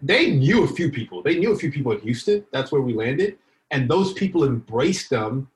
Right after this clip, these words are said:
and said, "Hey, we'll let you stay in our apartment for a few months as you kind of transition and figure things out. You and your son and your daughter, you're fine. It's cool, right? You know, get on your feet, right? Like,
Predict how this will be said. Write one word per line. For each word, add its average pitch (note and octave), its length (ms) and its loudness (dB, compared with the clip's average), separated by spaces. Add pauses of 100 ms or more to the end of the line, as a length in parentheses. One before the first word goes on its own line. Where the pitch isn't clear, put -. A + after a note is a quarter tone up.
(360)
and B2+ 140 -2
said, C3 200 0
"Hey, C#3+ 420 2
we'll C3 120 0
let C#3 200 0
you - 60 -4
stay C#3 180 2
in B2 80 2
our A#2 160 0
apartment A#2+ 560 -4
for A2+ 120 -6
a A2 40 -8
few A2+ 200 -8
months - 480 -14 (440)
as A#2 240 0
you B2 100 -4
kind A#2+ 200 -2
of G2+ 100 -8 (200)
transition G#2 760 -8
and G2 140 -20
figure G#2 220 -6
things G2 260 -12
out. G2 300 -6 (300)
You C3+ 180 0
and C3+ 100 2
your A#2+ 100 0
son A#2 600 -2
and A2 100 -8
your G#2 120 -2
daughter, A2 300 -2
you're G2+ 200 -6
fine. G#2+ 360 -6 (160)
It's - 160 -20
cool, G2+ 340 -8 (340)
right? A2+ 340 -2 (320)
You A2+ 100 -4
know, G#2 220 -2 (160)
get C3+ 140 2
on C3+ 160 2
your A#2+ 100 -4
feet, G#2 320 -8
right? A2 180 -4
Like, G2+ 220 -6